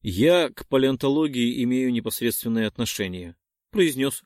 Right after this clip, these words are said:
Коупленд. Мы с Виллисом невольно переглянулись. Какая к черту палеонтология?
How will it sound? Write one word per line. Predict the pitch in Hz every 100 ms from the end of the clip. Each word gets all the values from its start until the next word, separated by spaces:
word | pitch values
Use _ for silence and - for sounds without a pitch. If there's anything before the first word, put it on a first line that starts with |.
| -
Коупленд. | 120 95 - 92 82 - _ _ _ _ _ _ _ _ _ -
Мы | 101 107 143 - _ -
с | -
Виллисом | 190 240 226 - 214 202
невольно | 190 190 135 123 131 131
переглянулись. | - 123 123 120 127 123 92 87 90 - _ _ _ _ _ _ _ _ -
Какая | 117 143 - 185 147 110
к |
черту | - - 160 156 117
палеонтология? | 95 107 110 123 117 143 165 127 98 90